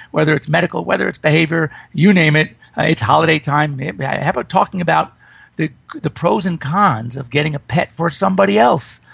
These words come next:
for the holidays? That's a good one. Anyway, you can reach me here at eight seven seven, three eight five, eight eight eight two. Once again,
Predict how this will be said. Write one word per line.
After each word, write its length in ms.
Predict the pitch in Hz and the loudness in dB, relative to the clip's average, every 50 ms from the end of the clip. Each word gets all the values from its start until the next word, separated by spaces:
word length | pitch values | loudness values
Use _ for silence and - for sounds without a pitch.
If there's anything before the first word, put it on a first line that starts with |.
| - - | -20 -14
for 120 | - - 160 | -6 -2 0
the 80 | 160 | 2
holidays? 540 | 156 185 190 180 147 - - - - - - - | 4 4 4 2 0 -2 -8 -14 -16 -18 -16 -14
That's 160 | - 127 - | -14 -10 -6
a 40 | 180 | 0
good 140 | 151 156 135 | 0 2 2
one. 200 | 147 175 202 - _ _ - - - - - - - | 2 0 0 -2 _ _ -20 -20 -20 -20 -16 -8 -4
Anyway, 260 | 196 180 202 185 156 | 0 0 2 2 2
you 80 | 139 120 | 0 0
can 100 | 127 127 | -2 -2
reach 220 | 160 185 - 147 | -2 -4 -2 -2
me 80 | 156 147 | -2 0
here 340 | 139 160 175 196 240 240 - _ - - | 2 2 2 2 0 -2 -6 _ -12 -6
at 160 | - 139 143 - | -4 -4 -2 0
eight 200 | - 160 - - | 0 -2 -2 0
seven 240 | - 175 156 156 151 | 0 -2 0 -2 -2
seven, 300 | - 170 160 147 143 127 | -2 -2 0 -2 -2 -6
three 260 | - 139 170 175 165 | -4 -2 0 2 2
eight 160 | 156 - - | 2 0 0
five, 320 | - 160 151 143 127 120 - - | 0 0 2 2 0 -2 -4 -6
eight 260 | - 151 156 151 - - - | -4 -4 -4 -6 -8 -8 -4
eight 260 | 160 147 143 - - - | -4 -4 -4 -6 -8 -6
eight 220 | - 151 143 - - | -4 -4 -4 -4 -6
two. 160 | - 170 151 | -6 -4 -2
Once 220 | 135 143 143 - | -2 -2 -4 -4
again, 360 | 147 123 143 143 120 101 90 | -4 -2 0 0 0 -2 -4